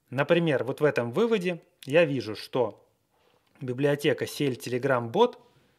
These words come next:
определяет несколько пэкэджей. Это Сель Telegram Bot Message, Сель Telegram Bot Update, Core,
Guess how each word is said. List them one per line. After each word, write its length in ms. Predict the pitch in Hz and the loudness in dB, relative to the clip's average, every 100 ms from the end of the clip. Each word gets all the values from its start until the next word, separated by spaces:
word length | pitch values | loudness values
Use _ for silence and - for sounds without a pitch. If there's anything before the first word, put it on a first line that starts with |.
| _ _ _ _ | _ _ _ _
определяет 840 | - 127 135 123 123 156 180 175 - | -6 -4 -2 -2 2 4 4 0 -8
несколько 540 | 139 165 160 123 110 - | -4 -2 -2 -4 -8 -4
пэкэджей. 600 | 127 117 107 - 101 - _ _ _ _ _ _ | 0 0 -2 -8 -14 -18 _ _ _ _ _ _
Это 240 | 117 - | -8 -6
Сель 360 | 110 - 143 120 | -8 -4 -4 -4
Telegram 520 | - 117 123 117 110 | -4 -4 0 0 -2
Bot 200 | 110 - | -6 -6
Message, 680 | 131 185 208 202 180 - - _ _ _ _ _ _ | -4 -2 0 -2 -2 -8 -16 _ _ _ _ _ _
Сель 320 | - 135 131 | -8 -4 -4
Telegram 500 | - 120 120 120 113 | -2 -2 0 0 -2
Bot 200 | 107 107 | -4 -2
Update, 580 | 113 117 151 208 202 202 - _ _ _ _ _ _ _ _ _ | -2 -2 0 2 0 -4 -20 _ _ _ _ _ _ _ _ _
Core, 400 | - 156 190 190 | -2 2 2 0